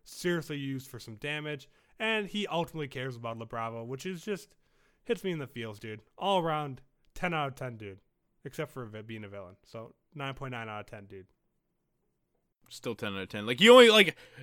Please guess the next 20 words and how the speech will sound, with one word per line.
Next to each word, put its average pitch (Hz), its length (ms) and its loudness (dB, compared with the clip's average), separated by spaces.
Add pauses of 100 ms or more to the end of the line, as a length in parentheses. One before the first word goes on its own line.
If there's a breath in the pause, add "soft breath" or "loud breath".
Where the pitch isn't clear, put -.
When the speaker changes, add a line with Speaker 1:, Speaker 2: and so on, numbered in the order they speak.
(140 soft breath)
Speaker 2:
Dylan, 202 580 12
if 180 180 4
you, 254 220 10
if 170 120 -2 (100)
you 226 180 4
come 208 180 6
up 202 120 6
with 190 120 2
some, 170 180 0
like, 135 280 4 (380)
some 151 300 2
half-ass, 170 680 10
like, 147 260 0
reasoning 165 480 4
to 151 60 0
give 156 140 4
it 147 60 -6
to 143 60 -4
somebody 139 360 4
else, 139 360 6